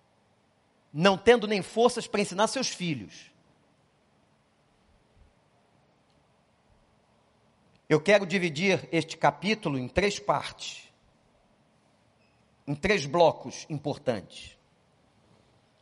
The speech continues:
Pedro começa dizendo assim: "Eu sou servo apóstolo de Jesus."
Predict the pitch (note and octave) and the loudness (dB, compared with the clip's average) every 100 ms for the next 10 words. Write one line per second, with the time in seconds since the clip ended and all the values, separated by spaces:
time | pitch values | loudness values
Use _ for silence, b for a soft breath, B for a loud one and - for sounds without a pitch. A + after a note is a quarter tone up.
0 | _ - E3+ F3 F#3 F#3 F3 C#3 F#3+ F3 | _ -2 0 2 4 4 2 -2 0 0
1 | - D#3+ C3+ G2+ - E3+ E3 - F3+ F#3 | 0 -2 -4 -6 -2 0 0 -2 -2 -2
2 | - - F#3+ D#3 C3 D#3+ - E3 F3 - | -2 4 4 4 2 0 0 2 2 2
3 | F3 D3 C3+ C#3+ D3+ A2+ C3+ G#2+ - - | -8 -8 -6 -4 -4 -4 -6 -8 -12 -20